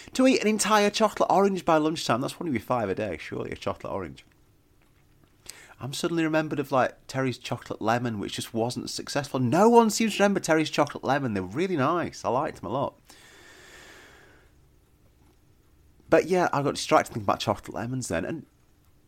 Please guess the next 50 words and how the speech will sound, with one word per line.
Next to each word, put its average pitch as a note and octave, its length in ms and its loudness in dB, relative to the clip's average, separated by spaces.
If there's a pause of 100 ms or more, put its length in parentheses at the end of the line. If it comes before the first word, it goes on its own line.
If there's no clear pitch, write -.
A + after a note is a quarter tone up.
(320)
that's, - 280 -2
get - 220 -6
all A#3 180 6
these C4 160 4
people C4 280 4
letting G#3 260 4
go G#3+ 100 6
of G#3 60 6
their G3+ 120 6
inhibitions G#3 540 0
at D#3+ 60 0
this C#3 160 -4
time F3+ 260 0
of F3 100 2
year, G3+ 400 0
the - 80 -8
things F3 280 -2
they E3+ 80 0
normally D#3+ 260 0
hold E3+ 380 2
to F3 240 2
all C#3+ 120 4
year C#3+ 240 -2
long. E3+ 200 -2
Why G#3+ 140 -4
do C#4 60 0
you C4 60 0
hold C4 280 -4
to - 40 -16
that - 140 -2
all A#2+ 120 -8
year C3+ 200 -4
long? F#3 100 -4 (320)
Kissing A#3 440 0
that A3+ 220 2
person, G3+ 480 -2
staying G3+ 460 2
out A3 300 0
that E3 240 2
late, F3+ 240 4
wearing F#3 480 4
that F3+ 180 4
outfit, F3 500 -2
the F3 80 4
very A#3 260 6
essence D3 520 -4
of - 140 -8
misrule, D3+ 480 -4
I - 60 -8
suppose. E2 420 -8